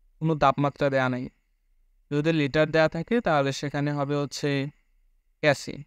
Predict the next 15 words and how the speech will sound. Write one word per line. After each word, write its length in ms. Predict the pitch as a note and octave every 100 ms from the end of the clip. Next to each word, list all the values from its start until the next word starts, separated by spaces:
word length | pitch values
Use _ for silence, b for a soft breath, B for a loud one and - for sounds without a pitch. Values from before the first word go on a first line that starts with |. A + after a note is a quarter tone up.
| _ _ _ _ _ _
ঠিক 120 | D#3+ E3
আছে? 160 | D3+ C3+ - C3+
আর 100 | C3+ C#3+
যদি 200 | D#3+ D#3+ D#3+ C#3+
মোট 160 | D#3+ - -
চাপ 180 | E3+ D3 C3+
দেয়া 160 | C3+ C3
থাকে 220 | C3+ B2+ C#3+ D#3
অথবা 220 | C#3 C3+ C3 -
চাপ 200 | D#3+ E3 - _ _ _ -
শব্দ 260 | C#3+ C#3 C#3 C3+
উল্লেখ 200 | C3+ C#3+ D#3
করা 120 | F3 D#3+
থাকে, 180 | D3 C#3+ D3
তাহলে 220 | C3 B2+